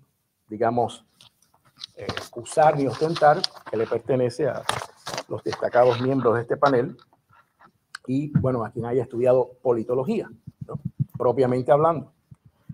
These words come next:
Soy doctor en ciencias económicas y esa es mi especialidad, y dentro de ese contexto es que voy a abordar el tema hoy de los siete principios inviolables de la libertad económica.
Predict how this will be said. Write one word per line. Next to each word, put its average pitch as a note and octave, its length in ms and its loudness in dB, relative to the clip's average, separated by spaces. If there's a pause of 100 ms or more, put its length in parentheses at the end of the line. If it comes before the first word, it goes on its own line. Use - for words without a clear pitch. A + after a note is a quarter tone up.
(260)
Soy D3+ 280 8
doctor D#3+ 340 6
en C#3 100 0
ciencias D3 360 0
económicas D#3 520 0
y A#2+ 40 0
esa B2+ 140 -4
es C3+ 40 -4
mi D3 80 -4
especialidad, D3+ 680 2
y C3 180 0
dentro B2 360 2
de D3+ 80 4
ese D#3+ 140 -2
contexto D3+ 500 0
es D3 60 -8
que D3 80 0
voy C3+ 140 4
a C#3 40 8
abordar C3 400 6
el A#2 160 -2
tema B2+ 340 -4 (400)
hoy C#3 400 4 (440)
de D3 140 8
los C#3+ 220 2
siete F#3+ 440 4
principios D#3 1040 -2 (180)
inviolables C3+ 1040 4 (760)
de A#2+ 140 -2
la A#2+ 140 0
libertad A#2+ 680 0
económica. A2 680 -4